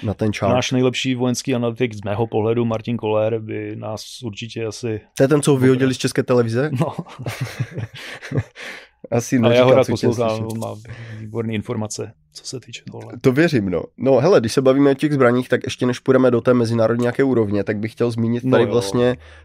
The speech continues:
Speaker 1: tohle, protože to je v Americe teďka, jako, dost <laughs> aktuální a já si tady pomůžu, aby jsme to neřekli prostě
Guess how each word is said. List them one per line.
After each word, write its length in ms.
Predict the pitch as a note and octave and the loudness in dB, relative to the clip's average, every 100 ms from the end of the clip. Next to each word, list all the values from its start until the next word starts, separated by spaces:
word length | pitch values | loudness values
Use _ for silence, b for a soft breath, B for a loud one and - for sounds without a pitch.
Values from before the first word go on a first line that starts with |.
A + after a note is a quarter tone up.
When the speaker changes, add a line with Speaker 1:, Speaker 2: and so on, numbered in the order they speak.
| - | -4
Speaker 1:
tohle, 240 | A#2 A#2+ | 2 2
protože 360 | A#2 A2+ A2+ A2+ | 2 -2 -2 0
to 120 | B2 | 2
je 100 | A#2+ | 2
v 80 | - | 2
Americe 420 | A#2 A#2 A#2 B2 | 0 2 0 0
teďka, 240 | A#2+ A#2 A#2+ | -2 0 0
jako, 180 | A#2 | 0
dost 240 | A#2+ B2 - | 0 -2 -2
<laughs> 40 | - | -6
aktuální 680 | - - A2+ G2 F#2 F2+ | -4 0 2 2 0 -4
a 100 | - | -2
já 120 | F#2+ F#2+ | -2 -2
si 140 | - | -4
tady 240 | G2+ A2 A#2 | -2 0 -2
pomůžu, 720 | - A2+ A2 G#2+ A#2 A#2 - | -4 -4 -4 -2 -2 0 -2
aby 180 | G2+ | -2
jsme 380 | G#2+ A#2 A2 G2+ - | -4 -2 0 0 -4
to 200 | - A2 | -4 -2
neřekli 460 | G#2 G#2+ A2 A2 A2+ | 0 0 0 -2 -4
prostě 520 | - A2 - A#2+ A#2 | -4 -8 -4 -4 -4